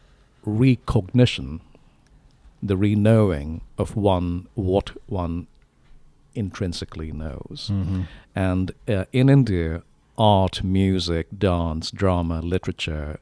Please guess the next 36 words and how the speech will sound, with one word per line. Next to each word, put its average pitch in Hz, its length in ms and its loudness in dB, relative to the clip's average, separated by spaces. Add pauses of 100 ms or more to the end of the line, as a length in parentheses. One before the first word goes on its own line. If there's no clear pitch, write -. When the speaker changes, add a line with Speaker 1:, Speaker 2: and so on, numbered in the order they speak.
Speaker 1:
uh, 80 280 -6
we 82 240 -4
have 82 200 -2
almost 85 360 -4
twenty-three 95 640 -4
languages, 87 580 -4
full-blown 87 380 0
languages 82 540 -4
in 78 100 -6
India. 85 400 -8 (280)
Speaker 2:
Wow. 95 340 -4
Speaker 1:
Each - 260 0
with 95 120 -2
its - 180 -2
own 87 220 0
script, - 600 -2 (480)
um, 80 560 -2 (160)
each 101 260 -2
with 85 140 -4
its - 240 -4
literature 98 400 -2
going 82 320 -2
back 80 320 -4
two 87 160 -4
thousand 80 460 -6
years, 82 440 -6 (800)
um, 78 480 -4 (720)
and 85 400 -4
with 85 160 -4
all 90 200 0
the 85 80 -12
foods 85 480 -6
and 82 140 -6
customs 82 600 -8
and 82 160 -6
dress, - 400 -10